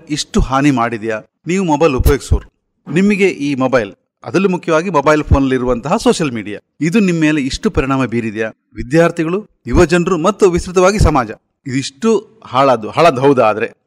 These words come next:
ಮೊಬೈಲ್ನಿಂದ ಅನ್ನುವಂತಹ ಒಂದು ಅಭಿಪ್ರಾಯ ನಿಮ್ದ? ಇದ್ರ ಬಗ್ಗೆ ನಿಮ್ಮ ಅಭಿಪ್ರಾಯ ಏನು? ನೀವು ಎಷ್ಟೆಷ್ಟು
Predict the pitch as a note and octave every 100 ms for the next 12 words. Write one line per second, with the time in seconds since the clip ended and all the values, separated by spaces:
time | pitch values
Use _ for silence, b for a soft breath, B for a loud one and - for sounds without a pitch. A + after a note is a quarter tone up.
0 | - C3+ D#3 D#3+ C#3+ C#3+ - B2+ B2+ A#2+
1 | A#2+ A2+ A2+ A2 A#2+ A2+ A2+ G#2 G2+ -
2 | _ _ - C#3+ C#3 B2 D3+ C3 C#3+ D3+
3 | A2 - A2 D3 G#2 F#2+ F2+ - D#3+ A3+
4 | A3+ F#3 E3+ E3+ F3+ D#3 G3+ G#3